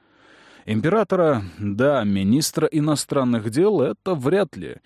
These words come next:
Им ведь состоял некий князь Горчаков,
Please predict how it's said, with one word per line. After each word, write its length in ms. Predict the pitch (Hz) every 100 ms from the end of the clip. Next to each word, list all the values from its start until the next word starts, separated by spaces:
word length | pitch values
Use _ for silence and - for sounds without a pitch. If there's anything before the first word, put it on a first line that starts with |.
| - - -
Им 360 | 85 92 92
ведь 220 | 113 185 -
состоял 540 | - 208 214 226 247
некий 340 | 226 240 233
князь 320 | 214 170 196 165
Горчаков, 720 | 185 - - - 104 98